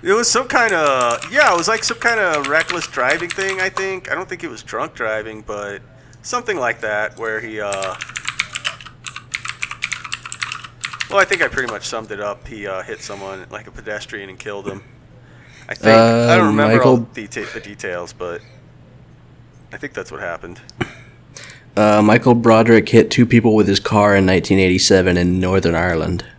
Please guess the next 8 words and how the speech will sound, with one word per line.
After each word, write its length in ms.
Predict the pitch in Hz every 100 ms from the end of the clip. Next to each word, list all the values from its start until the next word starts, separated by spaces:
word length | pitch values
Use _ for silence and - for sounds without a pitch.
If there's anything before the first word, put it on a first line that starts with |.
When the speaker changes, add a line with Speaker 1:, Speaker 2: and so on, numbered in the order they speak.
| -
Speaker 1:
Wow, 300 | 113 120 113
okay, 380 | 127 151 98 92 -
wow. 480 | 92 165 123 90 - - - - - - - - - - - - -
Oh, 120 | 139
shit, 360 | - 160 165
was 140 | 110 -
he 100 | 156
a 160 | 131